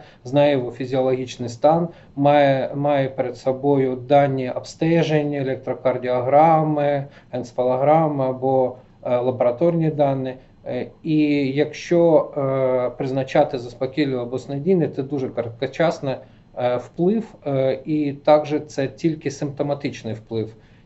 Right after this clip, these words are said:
Ніякої мети, е, лікування, е, стресової ситуації, е, в даному випадку не буде. Е, якщо деменція вже трапилась і вона вже має такий розвиток, е,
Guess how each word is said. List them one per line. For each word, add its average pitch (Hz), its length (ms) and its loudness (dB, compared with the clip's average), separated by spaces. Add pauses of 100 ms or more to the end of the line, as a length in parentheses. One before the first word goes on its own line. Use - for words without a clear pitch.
Ніякої 151 500 2
мети, 151 640 2 (360)
е, 131 280 -2
лікування, 147 1120 4 (240)
е, 123 340 -2
стресової 127 640 0
ситуації, 139 1000 0
е, 117 480 -4
в 113 100 -6
даному 131 380 0
випадку 143 420 -4
не 131 140 0
буде. 117 340 -4 (2000)
Е, 131 360 -2
якщо 147 460 0
деменція 190 600 2
вже 143 180 0
трапилась 151 920 0
і 143 380 -2 (120)
вона 147 440 -2
вже 139 280 -4
має 147 580 2
такий 135 460 -4
розвиток, 135 920 -2
е, 123 440 -2